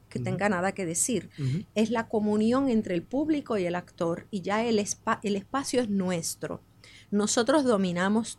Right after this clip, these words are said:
Speaker 1: todo.
Speaker 2: Ujú.
Speaker 1: Mientras que en el cine no hay la retroalimentación del público que nos da la televisión, ni el teatro. No hay la comunión con el público que tenemos en el teatro, que es, podemos sentir sus suspiros, su llanto, su risa.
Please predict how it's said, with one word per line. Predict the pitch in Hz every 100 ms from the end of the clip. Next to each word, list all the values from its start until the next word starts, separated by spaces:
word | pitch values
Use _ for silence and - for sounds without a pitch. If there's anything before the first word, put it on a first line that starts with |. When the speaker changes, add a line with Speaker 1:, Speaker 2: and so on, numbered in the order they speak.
| -
Speaker 1:
todo. | - 180 147 147 -
Speaker 2:
Ujú. | 131 120 135 208 - - - - -
Speaker 1:
Mientras | 220 220 214 226 -
que | 214
en | 202
el | 196 202
cine | - 311 311 247 185 202 - - - - - - _ _ -
no | 233 269
hay | 254 233 240 247 -
la | 185 185
retroalimentación | 202 175 180 170 170 170 180 170 180
del | 226
público | - 175 165 165 - 208 220
que | -
nos | 170 180
da | 160
la | 160
televisión, | 180 165 170 - 135 135 151 - -
ni | 214 226 247 233
el | 175 160
teatro. | 151 - - - 254 - - - - - -
No | 208
hay | 208
la | 233 262
comunión | - 202 196 180 180
con | 196 269 262
el | 226
público | 208 190 196 208
que | 202
tenemos | 190 165 175 196
en | 196
el | 180 170
teatro, | 165 156 156 214
que | 190
es, | 175 -
podemos | - 175 175 220
sentir | 240 226 226
sus | 214 240
suspiros, | - 220 - - 208 214 175 -
su | 196
llanto, | 165 175 180 190 175
su | 160 170
risa. | - 170 175 - 170